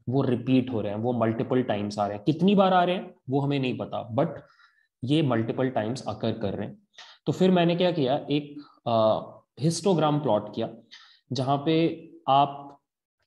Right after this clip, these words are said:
अ, ये देख रहे हो कि एक बार, अ, अकर करने वाले questions कितने हैं, दो बार अकर करने वाले questions कितने हैं, तीन बार अकर करने वाले questions कितने हैं, and so on।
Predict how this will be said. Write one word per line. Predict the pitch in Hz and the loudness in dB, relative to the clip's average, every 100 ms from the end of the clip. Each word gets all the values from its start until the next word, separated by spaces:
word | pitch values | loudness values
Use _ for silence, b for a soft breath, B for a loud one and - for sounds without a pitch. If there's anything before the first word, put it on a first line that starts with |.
| _ _ - | _ _ -6
अ, | 123 120 113 - - - - 143 | 0 2 2 -2 -12 -18 -8 -2
ये | 131 180 | 2 4
देख | 160 143 | 4 2
रहे | 139 147 | 2 0
हो | 185 | 0
कि | - 196 190 - - b b b b _ _ _ _ _ _ - | -2 -4 -4 -12 -20 b b b b _ _ _ _ _ _ 0
एक | 156 185 - 170 | 4 4 2 2
बार, | 175 180 190 - - - _ _ _ _ _ 147 | 4 4 0 -6 -16 -20 _ _ _ _ _ -2
अ, | 135 127 - 147 | 2 2 0 -2
अकर | - 175 | 2 2
करने | 170 160 160 | 4 2 2
वाले | 160 151 165 | 2 2 2
questions | 151 139 - 165 - | 0 -2 -4 -6 -4
कितने | 143 160 160 | -6 -4 -2
हैं, | 147 160 131 | 0 -2 -2
दो | 117 147 156 | 2 2 4
बार | 160 | 4
अकर | 147 147 147 | 2 0 -2
करने | 147 139 | -2 -2
वाले | 143 143 | -2 -2
questions | 147 143 139 147 143 | -2 -6 -6 -10 -8
कितने | 135 147 139 | -8 -4 -2
हैं, | 135 139 - | 0 -2 2
तीन | 165 170 160 | 4 6 6
बार | 143 | 4
अकर | 139 139 | 2 -2
करने | 139 131 | -2 -2
वाले | 131 131 | 0 0
questions | 131 127 120 139 | -2 -4 -4 -6
कितने | 139 120 147 | -6 -4 -4
हैं, | 175 175 | -2 0
and | 165 - | 0 0
so | 139 | 0
on। | 117 117 | 0 -4